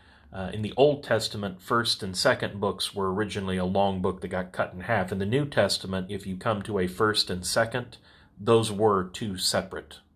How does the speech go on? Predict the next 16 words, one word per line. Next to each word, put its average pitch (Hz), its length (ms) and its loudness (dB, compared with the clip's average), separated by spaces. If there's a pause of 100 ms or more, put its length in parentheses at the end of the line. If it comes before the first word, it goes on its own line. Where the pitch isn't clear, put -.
(220)
letters - 640 -2 (300)
that 95 120 -4
were 98 120 0
written 98 340 -2
to 104 100 -4
the 92 80 -6
same 101 380 0
people 95 400 -4
or 95 100 0
the 92 100 -6
same 92 280 -4
groups 92 360 -2
on 92 160 -4
two 98 200 -8
separate 92 480 -2
occasions. - 720 -12